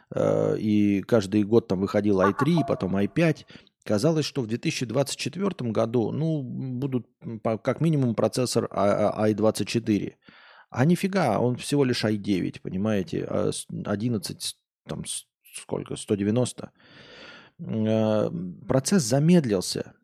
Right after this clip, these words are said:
И, конечно, мы видим, как, э, н-, н-, якобы искусственный интеллект что-то заменяют, но это нужно быть, э, полным, извините меня,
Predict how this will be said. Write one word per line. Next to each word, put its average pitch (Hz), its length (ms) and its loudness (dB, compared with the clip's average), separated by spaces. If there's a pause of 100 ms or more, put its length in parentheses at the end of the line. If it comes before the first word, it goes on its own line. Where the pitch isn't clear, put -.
(120)
И, 127 260 4
конечно, 160 480 4
мы 143 140 4
видим, 131 380 2
как, 107 340 -2
э, 107 200 4
н-, 104 600 -4
н-, 98 40 -8
якобы 101 500 2
искусственный 101 520 -2
интеллект 107 540 2
что-то - 260 -4
заменяют, 107 640 0
но 143 100 2
это 151 160 0
нужно 139 260 0
быть, 127 360 -4
э, 113 120 0
полным, 139 440 0
извините 110 360 -4
меня, 104 360 -2